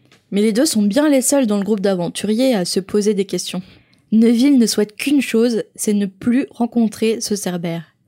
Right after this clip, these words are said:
Et Hermione, elle, elle décide tout simplement de ne plus adresser la parole au garçon. Mais apparemment, ça ne leur déplaît pas. À l'heure de la distribution du courrier par les hiboux, un long paquet attire l'attention de tout le monde.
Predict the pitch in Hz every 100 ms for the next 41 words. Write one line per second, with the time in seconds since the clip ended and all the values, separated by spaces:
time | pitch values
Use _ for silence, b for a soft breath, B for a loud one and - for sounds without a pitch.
0 | b b b 220 240 220 208 202 226 -
1 | 208 214 247 247 202 196 202 202 202 190
2 | - 262 247 220 208 202 214 214 190 185
3 | - - 240 196 190 190 - 214 175 175
4 | 185 208 120 151 - 190 - _ _ _
5 | _ _ 202 185 - 180 180 185 254 -
6 | 190 190 180 254 - 196 175 - _ b
7 | b b b b 220 254 262 202 185 190
8 | 233 214 - 269 202 - 196 208 269 190
9 | 180 190 190 196 269 _ - 208 208 214
10 | 269 320 214 214 254 196 - 220 190 185
11 | 185 247 226 202 - 180 165 -